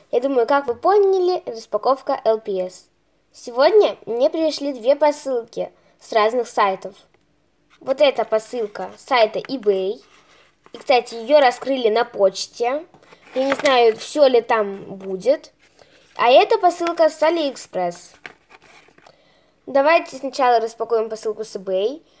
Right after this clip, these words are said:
потому что она уже открыта. Вот, сейчас вам покажу. Вот, видите, то есть её тут открыли, тут дырка, вот уже есть. Там видно, что за пэт,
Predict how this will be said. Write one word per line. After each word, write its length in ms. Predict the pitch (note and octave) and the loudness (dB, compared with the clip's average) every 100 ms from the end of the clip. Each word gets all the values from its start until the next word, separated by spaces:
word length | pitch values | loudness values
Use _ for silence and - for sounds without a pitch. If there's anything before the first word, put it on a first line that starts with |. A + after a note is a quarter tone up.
| _ | _
потому 440 | - A#3+ A#3+ A#3 A#3+ | -12 -2 -2 0 -2
что 420 | - - A3+ G3+ | -2 0 2 2
она 240 | A#3 A#3+ | 0 0
уже 280 | A3 G#3+ A3 | 0 0 0
открыта. 1000 | G3 G#3 - G#3+ G3+ - F#3 F3+ F3 D#3+ F#3+ | 0 -2 -6 -10 -8 -8 -6 -4 -4 -4 -6
Вот, 140 | F3+ E3+ | -10 -12
сейчас 300 | - - F3+ | -14 -14 -14
вам 140 | - F3+ | -14 -16
покажу. 680 | F#3+ - F3+ F3 F3 F3 A#3 C4+ _ _ _ - - | -14 -12 -12 -12 -12 -12 -12 -18 _ _ _ -20 -14
Вот, 180 | F3 | -14
видите, 280 | G3 A#3 C4+ - | -12 -14 -14 -10
то 80 | - | -4
есть 240 | G3+ G3 - | -4 -4 -8
её 100 | G3+ | -8
тут 160 | F#3 | -8
открыли, 800 | F3+ F3+ - G3 G3 A#3 B3 A3+ | -16 -16 -14 -8 -8 -2 0 0
тут 200 | G#3+ G3 F3+ | -2 -10 -8
дырка, 540 | G3+ A3+ - A#3 A3 G#3 | -6 -6 -6 -4 -2 -4
вот 200 | G3 - | -6 -14
уже 380 | F#3+ F#3+ F#3 F3+ _ _ _ _ _ | -14 -10 -10 -12 _ _ _ _ _
есть. 180 | - F3 | -20 -6
Там 200 | C#4 D4 | -2 -2
видно, 380 | B3+ D4+ D#4+ B3+ | -2 -4 0 0
что 160 | - | -2
за 100 | G#3+ | -8
пэт, 300 | G#3+ C#4+ G4+ | -2 0 0